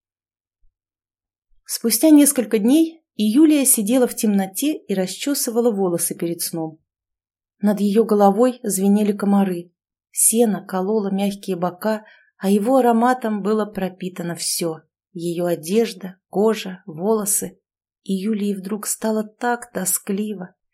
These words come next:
сердце заныло от того, что она соскучилась по Захарии, по их избушке, насквозь пропахшей печным дымом. Это было неправильно — скучать по злодейке, бабе Яге,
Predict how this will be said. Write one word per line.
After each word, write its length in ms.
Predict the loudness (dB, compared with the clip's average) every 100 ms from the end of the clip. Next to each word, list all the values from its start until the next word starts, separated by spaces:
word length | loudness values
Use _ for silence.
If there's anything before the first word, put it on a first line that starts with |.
| _
сердце 580 | -2 0 2 0 0 0
заныло 600 | 4 2 4 2 2 -2
от 200 | -6 -8
того, 320 | -4 -2 -2
что 240 | -2 -4 -2
она 200 | 0 0
соскучилась 800 | 0 0 -2 -4 -4 0 0 0
по 160 | -2
Захарии, 800 | 0 0 0 0 0 0 -4 -8 _ _ _
по 80 | -2
их 240 | -2 0
избушке, 760 | 0 0 -2 -4 -4 -8 -12 -8
насквозь 460 | -4 -4 -2 -2 -2
пропахшей 600 | -4 -2 0 0 -2 -6
печным 460 | -6 -6 -2 -2 0
дымом. 440 | 0 0 -2 -8 _ _ _ _ _ _
Это 240 | -6 -4
было 220 | -2 0 2
неправильно — 840 | 0 0 -2 0 0 0 -2 -4 _ _
скучать 600 | -12 -8 -6 -2 -2 -2
по 80 | -4
злодейке, 840 | -2 0 -2 0 -2 -2 -6 -14 -14 _ -2
бабе 320 | 0 0 0
Яге, 540 | 0 0 0 0 0